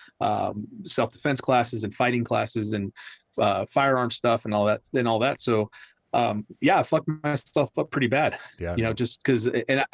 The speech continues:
Speaker 1: and I really think that, that the, the primary reason for that is lifestyle, just,
Speaker 2: Mm.
Speaker 1: you know, sitting long hours on the computer, sitting long hours in the car, and then going to do something like three hours of jujitsu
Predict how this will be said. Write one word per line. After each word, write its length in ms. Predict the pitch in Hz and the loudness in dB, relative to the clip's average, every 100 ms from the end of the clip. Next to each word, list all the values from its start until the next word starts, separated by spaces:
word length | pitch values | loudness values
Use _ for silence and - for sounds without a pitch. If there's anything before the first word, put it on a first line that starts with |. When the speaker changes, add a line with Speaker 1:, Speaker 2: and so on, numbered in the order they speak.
| 147 | -2
Speaker 1:
and 80 | 139 | 2
I 40 | 143 | 2
really 280 | 135 165 143 | 6 6 4
think 280 | - 147 | 2 0
that, 180 | - 120 - | 0 -2 -2
that 220 | 120 113 - | -2 0 -2
the, 220 | 117 110 - | -2 0 0
the 100 | 113 | -4
primary 520 | - 143 147 139 123 | 0 0 2 2 4
reason 280 | 135 131 120 | 2 2 0
for 140 | 113 | 0
that 160 | 110 110 | 0 0
is 160 | 98 | 0
lifestyle, 480 | 113 127 - 82 76 | 2 2 0 -4 -4
just, 260 | - 92 80 | -4 -4 -4
Speaker 2:
Mm. 40 | - | -4
Speaker 1:
you 80 | 110 | -4
know, 80 | |
sitting 520 | 92 - 147 143 147 135 | -2 2 4 4 0 0
long 200 | 127 135 | 2 4
hours 340 | 131 127 127 120 | 4 4 2 2
on 80 | 110 | -2
the 80 | |
computer, 420 | 107 - 143 139 135 - - - | -4 0 2 2 0 -10 -20 -14
sitting 300 | - 135 131 | 0 2 4
long 200 | 123 123 | 2 2
hours 300 | 123 117 113 | 2 2 0
in 60 | 110 | -2
the 80 | 101 | -4
car, 420 | - 143 135 135 - _ _ | 2 4 4 2 -4 _ _
and 160 | 113 117 | -2 0
then 140 | 117 | 0
going 280 | 110 131 131 | 2 2 2
to 60 | 127 | 2
do 180 | 123 120 | 2 2
something 420 | - 120 123 113 | 0 -2 0 0
like 180 | 110 101 _ - - - | -2 -4 _ -20 -16 -2
three 200 | 135 127 | 2 4
hours 240 | 120 113 | 4 2
of 60 | 107 | -2
jujitsu 680 | 101 147 135 - 127 120 | -2 0 0 2 4 2